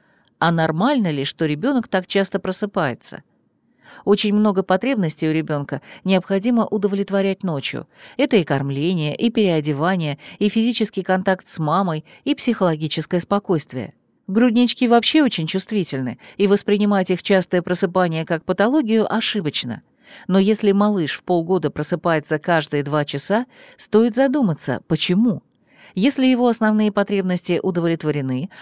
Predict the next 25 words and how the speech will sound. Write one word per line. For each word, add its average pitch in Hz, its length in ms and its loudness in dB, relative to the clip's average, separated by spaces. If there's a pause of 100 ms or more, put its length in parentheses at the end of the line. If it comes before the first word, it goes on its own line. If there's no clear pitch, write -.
(120)
а 175 140 2
он 175 120 0
все 170 200 -2
не 147 100 -2
спит, 262 380 -6 (100)
это 208 240 0
может 240 280 0
быть 214 200 -4
тревожным 185 500 0
сигналом 208 480 0
для 220 160 0
мамы, 254 360 0 (220)
что - 200 -2
что-то 165 400 -4
не 208 140 0
так. 196 340 -4 (640)
Чтобы 202 320 0
частые 202 460 0
ночные 175 380 0
пробуждения 165 800 -2
не 180 200 0
переросли 180 580 0
в 151 60 -4
недостаток 160 580 -2
сна, 240 320 0